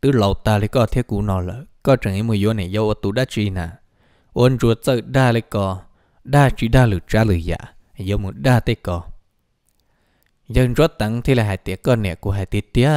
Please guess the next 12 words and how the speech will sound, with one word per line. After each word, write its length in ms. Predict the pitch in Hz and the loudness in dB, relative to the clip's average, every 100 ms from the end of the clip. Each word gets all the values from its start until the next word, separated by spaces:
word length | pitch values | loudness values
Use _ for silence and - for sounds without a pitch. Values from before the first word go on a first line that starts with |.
| 151 147 147 139 | 2 2 0 0
lì 100 | 95 | -2
họ. 300 | 87 85 - - _ _ _ _ _ _ - | -6 -12 -14 -14 _ _ _ _ _ _ -4
Cũng 160 | 117 | -2
thấy 200 | 117 123 | 2 0
tụi 160 | 143 123 | 2 0
này 160 | 95 90 | 0 -4
dâu 160 | 107 | -6
đâu 240 | 104 107 104 | -2 0 0
lì 120 | 98 | -2
lỡ. 120 | 92 - - - _ _ _ - | -6 -12 -20 -20 _ _ _ -6
Ê 60 | 104 | -2
cú 160 | - | 2